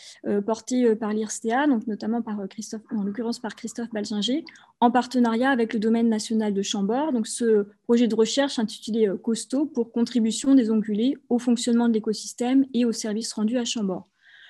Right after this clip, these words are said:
L'objectif, c'était d'améliorer la compréhension des paysages à travers une approche pluridisciplinaire en se focalisant sur, euh, les ongulés sauvages,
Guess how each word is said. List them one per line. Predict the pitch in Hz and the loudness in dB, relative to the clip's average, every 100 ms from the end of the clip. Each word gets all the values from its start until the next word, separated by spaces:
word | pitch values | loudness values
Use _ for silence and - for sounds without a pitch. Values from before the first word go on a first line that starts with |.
| - | -2
L'objectif, | - 233 240 247 - 311 339 | 4 4 4 2 2 2 2
c'était | - 233 262 262 | -2 0 4 4
d'améliorer | 247 247 247 240 262 | 6 8 8 6 6
la | 254 | 4
compréhension | 240 240 240 240 240 254 | 4 2 2 -2 0 2
des | 233 | 2
paysages | 220 214 214 226 285 - - - - - | 2 0 2 2 2 0 -6 -18 -16 -4
à | 226 | 0
travers | 254 240 247 | 4 6 6
une | 240 | 4
approche | 226 220 233 233 - - | 2 0 -2 -2 -2 -4
pluridisciplinaire | 254 247 226 - 208 208 226 277 320 - _ _ - | 0 2 0 -4 -2 0 2 2 -2 -8 _ _ 4
en | 262 | 4
se | 269 | 6
focalisant | 277 254 240 240 233 285 | 2 2 2 2 2 2
sur, | 339 - - 294 277 | 0 -4 -2 0 2
euh, | 226 214 | 4 4
les | 214 226 | 4 4
ongulés | 254 240 247 | 4 4 0
sauvages, | 247 240 214 247 320 | 0 0 2 4 2